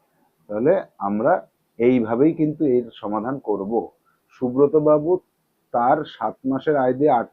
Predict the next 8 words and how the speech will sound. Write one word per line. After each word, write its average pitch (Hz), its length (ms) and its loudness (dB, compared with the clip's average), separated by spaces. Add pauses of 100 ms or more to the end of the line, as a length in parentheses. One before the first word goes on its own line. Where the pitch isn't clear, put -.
মাস 131 160 -8 (520)
খরচ 127 240 0 (160)
চালান, 78 260 -8 (680)
মাসিক 107 420 -2 (140)
খরচ 165 280 0 (160)
যদি 160 220 -2 (160)
ছাপ্পান্নশো 143 680 -4
টাকা 165 180 2